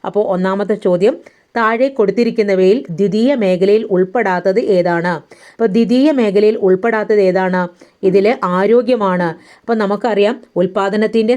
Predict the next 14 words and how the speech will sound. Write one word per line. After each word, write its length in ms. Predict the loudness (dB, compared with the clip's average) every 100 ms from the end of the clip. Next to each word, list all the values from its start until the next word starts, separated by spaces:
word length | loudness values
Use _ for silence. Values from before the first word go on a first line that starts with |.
| -2
സാമ്പത്തിക 500 | -4 -2 -2 0 0 0
മേഖലകൾ 460 | 0 0 0 0
എന്ന് 140 | 0 0
പറയുന്നത് 400 | 0 0 0 0 -2 -2
മൂന്നായിട്ടാണ് 720 | 0 0 0 0 -2 -2 -4 -4
തരംതിരിച്ചിരിക്കുന്നത്. 1000 | -4 -2 -2 -2 -4 -2 -2 0 0 -2 -4 _ _
അതിൽ 220 | -2 0 0
പ്രാഥമിക 480 | -2 -4 -2 -2 0 0
മേഖല, 300 | 0 2 0 -2 -6 -18 _ -2
ദ്വിതീയ 360 | -2 2 0 2
മേഖല, 400 | 0 0 0 0 -4
തൃതീയ 380 | 0 2 2 0
മേഖലയും 500 | 0 0 2 2 4
വരും. 280 | 2 0 -2